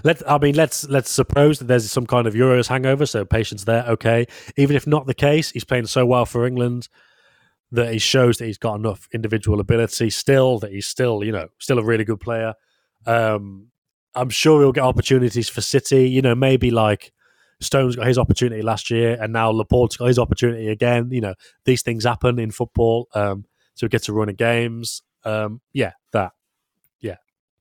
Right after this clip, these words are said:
Let, let, let, let's just go with that. And if not, then, you know, we'll see. But, yeah, I think there's, you know, he's, he's a good enough player, and he's in a good enough team where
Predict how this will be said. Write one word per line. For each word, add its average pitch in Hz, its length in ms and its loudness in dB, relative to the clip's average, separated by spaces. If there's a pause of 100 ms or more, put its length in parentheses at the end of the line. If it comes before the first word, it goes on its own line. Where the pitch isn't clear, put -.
(100)
Let, 120 200 0
let, 131 160 2
let, 135 180 2
let's 139 240 0
just - 180 -4
go 110 140 0
with 101 120 -2
that. 98 200 -2 (140)
And 143 80 2
if 160 120 2
not, 135 320 0 (260)
then, 117 320 0 (440)
you 123 60 -6
know, 110 120 0
we'll 117 160 -4
see. 131 260 -2 (160)
But, 117 160 -8 (140)
yeah, 110 180 0
I 110 40 0
think 113 260 -4
there's, 113 220 0 (240)
you 127 100 -10
know, 104 140 -4
he's, 113 180 0 (460)
he's 139 220 2
a 131 140 0
good 120 180 0
enough 113 240 -4
player, 90 340 -4 (280)
and 101 60 -10
he's 98 100 -4
in 98 100 -4
a 90 40 -8
good 95 160 -2
enough 95 200 -4
team 90 440 -4 (140)
where 92 320 -4